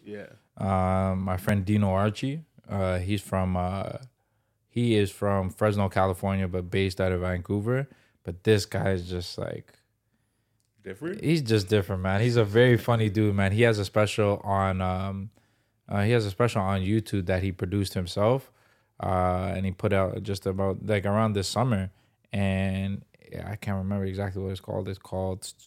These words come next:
Speaker 1: What's his name? Just shout
Speaker 2: Uh,
Speaker 1: out.
Speaker 2: yeah, Dino Archie, man. Dino Archie. Uh,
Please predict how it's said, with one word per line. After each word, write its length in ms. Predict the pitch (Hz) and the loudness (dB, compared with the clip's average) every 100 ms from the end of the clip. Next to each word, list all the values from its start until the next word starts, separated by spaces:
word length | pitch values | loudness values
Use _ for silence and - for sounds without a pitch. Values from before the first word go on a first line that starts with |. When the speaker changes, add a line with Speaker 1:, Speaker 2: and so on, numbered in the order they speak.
| _ - - - - | _ -20 -18 -18 -14
Speaker 1:
What's 160 | 117 120 | -12 -8
his 120 | 143 | -6
name? 200 | 127 110 | -6 -8
Just 140 | 90 - | -10 -6
shout 160 | 123 | 0
Speaker 2:
Uh, 40 | 110 | 4
Speaker 1:
out. 440 | 110 110 110 98 | 4 4 2 4
Speaker 2:
yeah, 160 | 117 107 | 4 4
Dino 280 | 101 117 117 | 4 2 4
Archie, 320 | 104 101 - | 4 4 0
man. 260 | 92 90 90 | -4 -2 -2
Dino 180 | 107 107 | 0 2
Archie. 580 | 104 104 - 104 101 95 _ _ _ - | 2 0 0 -2 -2 -4 _ _ _ -8
Uh, 500 | 95 92 92 90 87 | -4 -2 0 -2 -4